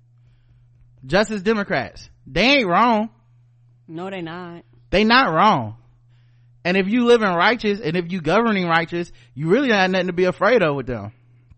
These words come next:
Speaker 1: How about that? Like, primary this motherfucker.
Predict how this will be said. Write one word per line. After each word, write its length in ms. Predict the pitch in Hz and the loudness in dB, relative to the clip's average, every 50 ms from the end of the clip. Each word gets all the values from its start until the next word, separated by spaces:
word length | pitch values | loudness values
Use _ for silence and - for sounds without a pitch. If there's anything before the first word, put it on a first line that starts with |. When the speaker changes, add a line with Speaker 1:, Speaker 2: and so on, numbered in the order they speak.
| _ _ _ _ _ _ _ _ _ _ _ _ _ _ _ _ _ _ _ _ _ _ _ _ _ _ _ _ _ _ _ _ _ _ _ - | _ _ _ _ _ _ _ _ _ _ _ _ _ _ _ _ _ _ _ _ _ _ _ _ _ _ _ _ _ _ _ _ _ _ _ -12
Speaker 1:
How 180 | - - 175 | -6 -4 -2
about 260 | 190 190 190 190 175 190 | 2 2 2 2 2 2
that? 260 | 208 226 - - - - - - _ _ _ _ _ _ _ _ _ _ _ _ _ _ _ _ _ _ _ _ _ _ _ - | 0 0 0 -2 -8 -20 -20 -20 _ _ _ _ _ _ _ _ _ _ _ _ _ _ _ _ _ _ _ _ _ _ _ -10
Like, 160 | 139 147 127 | -8 -8 -6
primary 480 | - - 269 226 240 254 247 247 240 233 | -2 2 2 4 4 4 2 0 0 0
this 180 | 233 269 - | -2 -2 -2
motherfucker. 640 | - 202 165 143 135 - 135 135 120 101 95 95 104 | -2 -4 -4 -4 -6 -6 -6 -6 -6 -8 -10 -14 -18